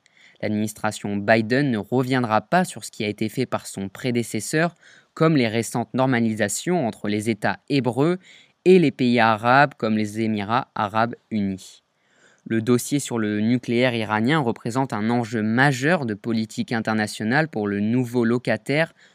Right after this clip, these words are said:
de la Maison-Blanche. Depuis que les États-Unis se sont retirés de l'accord sur le nucléaire iranien en deux mille dix-huit, la situation est épineuse. Cet accord conclu en deux mille quinze visait à encadrer les activités nucléaires de l'Iran,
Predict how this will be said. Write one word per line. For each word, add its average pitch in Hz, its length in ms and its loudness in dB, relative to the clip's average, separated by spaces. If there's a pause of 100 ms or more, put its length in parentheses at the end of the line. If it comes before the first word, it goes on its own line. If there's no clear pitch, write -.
(120)
de 135 240 2
la 117 160 4
Maison-Blanche. 104 720 -4 (460)
Depuis 120 320 0
que 120 100 -4
les 107 240 2
États-Unis 113 480 0
se - 140 -10
sont 107 240 -6
retirés 117 440 -4
de 104 120 -4
l'accord 113 420 0
sur 110 160 -8
le 98 100 -6
nucléaire 107 460 -2
iranien 110 440 -2
en 107 100 -2
deux 117 100 -2
mille 117 160 2
dix-huit, 113 480 -6 (380)
la 123 200 6
situation 123 880 -4
est - 280 -6
épineuse. 107 640 -2 (480)
Cet - 280 -4
accord 120 320 0
conclu 113 360 -4
en 110 140 -2
deux 113 160 -2
mille 117 220 2
quinze 160 340 -2
visait 117 400 -4
à 98 80 -2
encadrer 139 680 0
les 110 220 -2
activités 110 540 -4
nucléaires 123 580 0
de 107 80 -4
l'Iran, 131 540 0